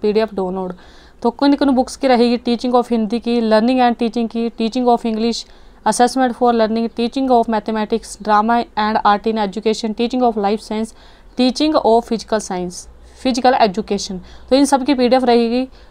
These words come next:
तो इंग्लिश, हिंदी और इंग्लिश मीडियम में दोनों में रहेगी। तो आपको मैं बता देती हूँ कैसे डाउनलोड करनी है। तो आपने क्या करना है, simply इस वीडियो के डिस्क्रिप्शन में जाना है। डिस्क्रिप्शन में जाने के बाद आपके सामने कुछ ऐसा आ जाएगा, एचपीबीएड सेकंड सेम all books पीडीएफ़।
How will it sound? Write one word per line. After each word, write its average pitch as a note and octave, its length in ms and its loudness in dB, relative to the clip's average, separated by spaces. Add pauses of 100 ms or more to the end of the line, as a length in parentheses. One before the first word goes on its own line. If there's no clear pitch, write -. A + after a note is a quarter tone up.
(140)
तो A#3 300 6
इंग्लिश, C4+ 440 2
हिंदी A#3+ 500 2
और C#4 140 4
इंग्लिश C4 260 0
मीडियम C4+ 160 0
में B3+ 80 0
दोनों G#3+ 220 2
में B3+ 120 4
रहेगी। A#3+ 420 2
तो A3 160 0
आपको A3 220 4
मैं A3 60 0
बता A3 160 4
देती B3+ 200 2
हूँ C4 340 0
कैसे G#3+ 160 0
डाउनलोड B3 300 2
करनी A#3 300 0
है। B3+ 180 0 (360)
तो A#3+ 60 4
आपने B3+ 260 4
क्या C4+ 120 4
करना B3+ 180 2
है, C4+ 60 2
simply B3 300 -2
इस A#3 120 -6
वीडियो A3+ 180 0
के A#3+ 100 4
डिस्क्रिप्शन G#3+ 460 -4
में A#3 160 -2
जाना F#3 280 -2
है। F3+ 260 -10 (300)
डिस्क्रिप्शन D4+ 460 0
में D4+ 120 2
जाने B3+ 220 2
के B3+ 80 4
बाद B3+ 180 6
आपके B3 220 0
सामने A#3+ 200 2
कुछ A#3 220 -2
ऐसा A#3 240 4
आ A3+ 40 4
जाएगा, A3 380 2
एचपीबीएड A#3 420 0
सेकंड A#3 280 -4
सेम A3 260 -2
all G#3+ 160 -2
books G#3+ 180 -4
पीडीएफ़। G3 380 -4